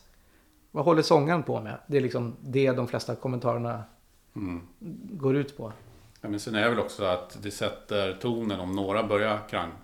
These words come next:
Speaker 2: klanka ner, då ska många haka
Speaker 1: Ja,
Speaker 2: på det,
Speaker 1: ja.
Speaker 2: liksom.
Speaker 1: Och, och de flesta är säkert amerikaner, ursäkta, men ja. <laughs>
Speaker 2: Ja. Ja, du, vi, vi var ju där framme där.
Speaker 1: Mm.
Speaker 2: Vomb of Lilith
Speaker 1: Ja.
Speaker 2: tjugohundratretton.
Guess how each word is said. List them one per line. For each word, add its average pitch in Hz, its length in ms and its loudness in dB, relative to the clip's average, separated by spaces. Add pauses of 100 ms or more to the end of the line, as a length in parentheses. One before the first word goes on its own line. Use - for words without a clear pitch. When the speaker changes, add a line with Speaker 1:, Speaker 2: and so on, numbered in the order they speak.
Speaker 2:
klanka 95 360 -6
ner, 85 160 -8
då 95 80 -10
ska 95 200 -8
många 92 260 -6
haka 90 220 -4
Speaker 1:
Ja, 147 180 4
Speaker 2:
på 101 180 -6
det, - 140 -12
Speaker 1:
ja. 117 240 8
Speaker 2:
liksom. - 160 -12 (340)
Speaker 1:
Och, 165 260 10
och 165 80 12
de 156 80 12
flesta 147 280 8
är 135 60 6
säkert 123 280 0
amerikaner, 123 600 2
ursäkta, 117 340 -8
men 113 200 -6 (100)
ja. 113 180 -4 (220)
<laughs> 131 80 -2 (1500)
Speaker 2:
Ja. 98 380 -4 (960)
Ja, 135 280 6
du, 139 240 4
vi, 135 280 2
vi 127 180 -2
var 127 180 4
ju 131 60 6
där 117 120 4
framme 110 360 2
där. 98 240 2
Speaker 1:
Mm. 180 360 6 (200)
Speaker 2:
Vomb 107 580 -2 (180)
of 101 320 -2
Lilith 113 460 -2 (220)
Speaker 1:
Ja. 147 520 8
Speaker 2:
tjugohundratretton. 101 1000 -2